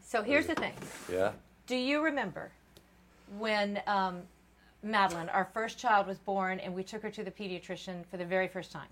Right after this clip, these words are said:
Speaker 2: Are you gonna make me cry?
Speaker 1: <laughs> I'm not gonna make you cry. I just
Speaker 2: Don't
Speaker 1: wanna know
Speaker 2: make
Speaker 1: if
Speaker 2: me
Speaker 1: you
Speaker 2: cry
Speaker 1: remember.
Speaker 2: on national
Speaker 1: No, just
Speaker 2: television.
Speaker 1: listen. And
Speaker 2: Is
Speaker 1: he
Speaker 2: this
Speaker 1: said
Speaker 2: when we gave her a shot and she turned to me
Speaker 1: No,
Speaker 2: and said, "Oh,
Speaker 1: no.
Speaker 2: you've betrayed me"?
Speaker 1: No. The doctor turns to me, and remember, I just had a baby a couple of days before. I haven't
Speaker 2: Mm-hmm.
Speaker 1: slept. And he says,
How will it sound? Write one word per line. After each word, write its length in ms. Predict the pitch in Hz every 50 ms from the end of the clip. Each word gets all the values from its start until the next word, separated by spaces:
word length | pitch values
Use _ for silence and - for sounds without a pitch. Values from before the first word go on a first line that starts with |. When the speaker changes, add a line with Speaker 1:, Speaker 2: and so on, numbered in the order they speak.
| - -
Speaker 2:
Are 60 | 104
you 100 | 104 98 101
gonna 80 | 98 92
make 120 | 92 - -
me 60 | 92
cry? 160 | - 92 85 85 - -
Speaker 1:
<laughs> 180 | - _ _ -
I'm 160 | 302 370 370
not 260 | 330 - - 622 - -
gonna 100 | 480 381
make 180 | 415 381 -
you 60 | 359
cry. 200 | - - 311 269
I 20 | 247
just 120 | - -
Speaker 2:
Don't 120 | - 135 294
Speaker 1:
wanna 140 | 294 320
know 20 | -
Speaker 2:
make 20 |
Speaker 1:
if 40 | -
Speaker 2:
me 60 | - 440
Speaker 1:
you 40 |
Speaker 2:
cry 140 | - 135 127
Speaker 1:
remember. 200 | 120 117 113 117
Speaker 2:
on 40 | 113
national 200 | 113 - - 113
Speaker 1:
No, 40 | - -
just 20 | 110 104 - - 508 508 - 440
Speaker 2:
television. 40 |
Speaker 1:
listen. 360 | 427 508 466 - 440 330 208 - - - - -
And 60 | 294
Speaker 2:
Is 40 | 311
Speaker 1:
he 40 | 320
Speaker 2:
this 180 | 208 226 220 320
Speaker 1:
said 80 | 330 -
Speaker 2:
when 320 | 226 226 220 226 220 208 196
we 120 | 196 190
gave 220 | - 190 190 190
her 140 | 165 180 175
a 20 | 156
shot 320 | - 190 160 165 175 165
and 80 | 160 -
she 100 | - -
turned 220 | 285 277 - 254 254
to 20 | 247
me 40 | 247
Speaker 1:
No, 40 | 156
Speaker 2:
and 80 | 151 -
said, 260 | - 156 147 147 -
"Oh, 100 | 123 135
Speaker 1:
no. 120 | 143 139
Speaker 2:
you've 120 | 139 131 -
betrayed 340 | 135 - 143 131 131 135 127
me"? 140 | 147 156 147
Speaker 1:
No. 300 | 240 254 254 196 156 - - - - 208 208 202
The 100 | 254 247
doctor 420 | - 269 254 311 294 294 311 302
turns 380 | 302 - 294 269 254 247 - -
to 80 | 254
me, 340 | 240 226 202 185 175 175 170 -
and 80 | 202
remember, 400 | 202 208 208 196 190 185 190 190
I 100 | 170 160
just 220 | 170 165 190 190 -
had 100 | 226 214
a 40 | 190
baby 240 | 196 190 185 180
a 20 | 180
couple 240 | - - 185 - 202
of 60 | 196
days 180 | 196 196 196
before. 320 | - 214 208 - 190 180 175
I 20 |
haven't 220 | 160 180 185 202 -
Speaker 2:
Mm-hmm. 80 | 226
Speaker 1:
slept. 240 | 220 175 160 160 - -
And 80 | 190
he 60 | 190 175
says, 320 | - 202 196 185 180 -